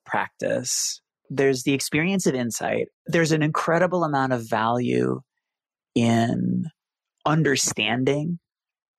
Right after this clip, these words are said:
how we work, understanding our obstacles to compassion, understanding how the,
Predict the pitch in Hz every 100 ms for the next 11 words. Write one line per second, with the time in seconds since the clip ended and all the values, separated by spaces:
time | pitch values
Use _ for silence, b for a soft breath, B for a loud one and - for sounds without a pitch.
0 | _ _ - - 139 135 143 123 123 120
1 | - - 135 127 127 - - 117 120 123
2 | 123 120 120 120 - B B B - 117
3 | 117 110 117 - 131 127 120 - - 117
4 | 117 - 120 113 113 - 120 123 123 -
5 | 117 117 117 117 117 113 110